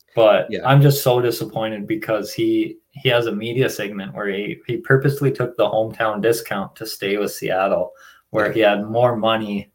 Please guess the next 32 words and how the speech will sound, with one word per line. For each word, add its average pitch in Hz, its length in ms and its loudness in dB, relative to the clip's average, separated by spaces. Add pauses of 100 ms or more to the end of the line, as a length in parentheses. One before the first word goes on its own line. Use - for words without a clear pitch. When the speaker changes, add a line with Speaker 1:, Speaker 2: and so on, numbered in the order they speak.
(120)
Speaker 1:
and 101 160 -8
bigger 110 280 2
offers 101 420 0
elsewhere. 92 640 -4
And 104 160 -10
this, - 320 -10 (720)
you 127 120 -4
know, 110 160 -4
it 104 60 -6
just 107 220 -10
kills, 135 560 2
kills 120 300 0
his 113 160 -2
market 104 340 -2
value 85 280 0
for 107 180 0
himself 101 500 6
personally. 117 540 2
And 92 160 -6
then 87 280 -6 (140)
obviously - 400 -12
for - 360 -10
us 104 160 0
who - 100 -10
play 95 180 0
Dynasty, 101 640 -2
it's 78 180 -8
just, - 340 -10 (600)
it's - 100 -18
a 110 40 -4
brutal 110 360 4
luck, 98 280 2